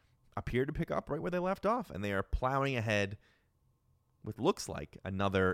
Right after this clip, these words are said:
incredible overachieving year so far. Just two games on the N H L schedule tonight. The Red Wings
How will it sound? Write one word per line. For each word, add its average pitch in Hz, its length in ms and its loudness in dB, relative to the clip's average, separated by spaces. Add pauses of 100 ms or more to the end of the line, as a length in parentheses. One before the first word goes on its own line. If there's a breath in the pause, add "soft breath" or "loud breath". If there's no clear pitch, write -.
incredible 92 600 0 (480 soft breath)
overachieving 95 760 -2
year 90 300 0
so 85 240 -2
far. 101 360 2
Just 104 300 -4
two 165 240 4
games 131 380 2
on 107 80 -2
the 107 100 -4
N 104 120 2
H 101 120 -2
L 92 140 4
schedule 92 420 0
tonight. 113 380 -2
The 101 80 -4
Red 147 260 4
Wings 101 420 2